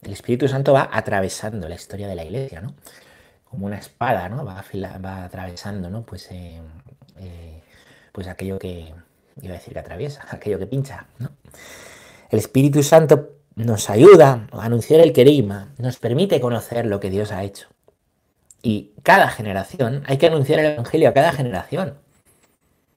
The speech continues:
Cada generación, cada hombre, cada mujer necesita escuchar la buena noticia.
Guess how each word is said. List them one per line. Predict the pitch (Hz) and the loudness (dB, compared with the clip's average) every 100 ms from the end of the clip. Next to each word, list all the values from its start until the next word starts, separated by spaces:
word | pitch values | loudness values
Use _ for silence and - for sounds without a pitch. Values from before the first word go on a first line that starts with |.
| _ _ _ _ - | _ _ _ _ -8
Cada | 113 120 | -6 -6
generación, | 117 110 104 - 127 120 | -8 -8 -10 -6 -6 -6
cada | 104 104 123 | -6 -4 -2
hombre, | 123 110 | -2 -4
cada | 110 113 | -8 -8
mujer | 113 110 127 | -8 -8 -10
necesita | 123 107 101 120 131 | -8 -10 -10 -8 -8
escuchar | - - - 165 | -8 -10 -6 -6
la | 156 | -4
buena | 104 117 | -6 -6
noticia. | 113 98 135 123 87 | -8 -8 -10 -10 -16